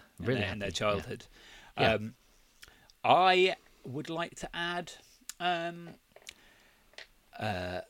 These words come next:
Speaker 1: a, a favourite uncle, um, gave them a gift of a toy train.
Speaker 2: That's cool. <laughs> Plus one to making mechs.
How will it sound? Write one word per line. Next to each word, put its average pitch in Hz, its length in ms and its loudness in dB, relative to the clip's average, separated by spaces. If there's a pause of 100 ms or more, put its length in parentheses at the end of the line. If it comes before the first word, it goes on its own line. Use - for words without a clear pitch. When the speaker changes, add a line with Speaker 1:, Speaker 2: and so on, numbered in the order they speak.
(580)
Speaker 1:
a, 123 260 0 (540)
a 127 80 -6
favourite 180 500 2
uncle, 98 440 -2 (460)
um, 90 480 -10 (560)
gave 147 260 0
them 143 120 -6
a 123 60 0
gift - 560 -4 (260)
of 113 80 -12
a 101 40 -8
toy 110 680 -4
train. - 460 -10 (1000)
Speaker 2:
That's - 220 0
cool. - 300 -8 (800)
<laughs> - 40 -18 (1080)
Plus - 240 2
one 107 120 2
to - 100 -6
making 87 320 -4
mechs. - 440 -6